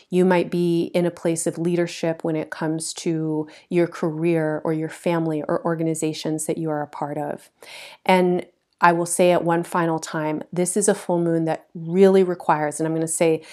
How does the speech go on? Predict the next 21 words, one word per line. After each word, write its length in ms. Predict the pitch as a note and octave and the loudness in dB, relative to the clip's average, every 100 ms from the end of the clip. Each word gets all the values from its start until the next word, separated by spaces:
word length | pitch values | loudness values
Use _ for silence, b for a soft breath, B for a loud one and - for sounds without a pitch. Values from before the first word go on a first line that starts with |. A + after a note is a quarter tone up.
| B _ | B _
the 320 | E3+ D#3+ - - - _ _ | 2 2 0 -8 -20 _ _
many 320 | - F3+ G3 F#3+ | 0 4 6 6
days 480 | E3+ E3+ E3+ E3 | 6 6 6 4
around 460 | E3 D#3+ D#3 D#3+ D#3+ | 2 0 2 2 0
this 220 | D#3+ E3+ | -2 -6
full 180 | - E3 | -2 0
moon, 160 | E3 D#3+ | 2 2
let's 200 | E3 - | 0 -4
just 160 | E3 | -2
say 100 | E3+ | 0
all 300 | D#3+ E3 E3+ | 4 6 6
of 80 | F3 | 4
Scorpio 420 | - F#3 E3 E3 | 2 2 2 0
season, 400 | E3+ - E3+ D#3+ | -2 -2 0 0
but 100 | D#3 | -2
especially 640 | D#3+ - - G3 G3+ A3+ G3 | -4 -6 6 6 8 6 6
around 220 | F#3 F#3 | 6 6
the 120 | F3+ | 4
end 120 | F3+ | 2
of 80 | F3 | 2
October, 580 | E3+ E3 - F#3 E3 D3+ | 2 0 2 2 2 -2